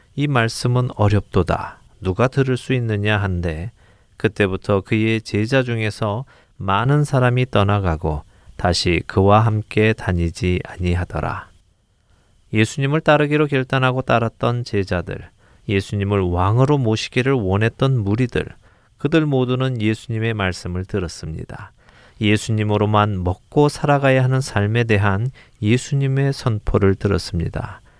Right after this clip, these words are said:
그러자 많은 사람들이 떠나갔습니다. 생명이신 예수님을 떠나갔습니다. 다시는 그와 함께 다니지 않았다고 성경은 말씀하십니다. 예수님을 따르기로 결단하고 따르다가도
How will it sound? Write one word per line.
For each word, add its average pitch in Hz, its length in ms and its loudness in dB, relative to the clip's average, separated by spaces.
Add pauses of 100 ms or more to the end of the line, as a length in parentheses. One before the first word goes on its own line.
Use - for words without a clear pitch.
(160)
그러자 90 420 0
많은 101 460 -2
사람들이 107 640 -2 (400)
떠나갔습니다. 87 960 0 (500)
생명이신 127 1080 -2
예수님을 107 880 -2 (140)
떠나갔습니다. 82 1040 -4 (560)
다시는 160 420 0
그와 143 280 2
함께 135 260 0
다니지 107 480 0
않았다고 90 640 0
성경은 82 520 -4
말씀하십니다. - 1000 -8 (960)
예수님을 113 520 0
따르기로 127 520 2
결단하고 127 640 0
따르다가도 104 1040 -2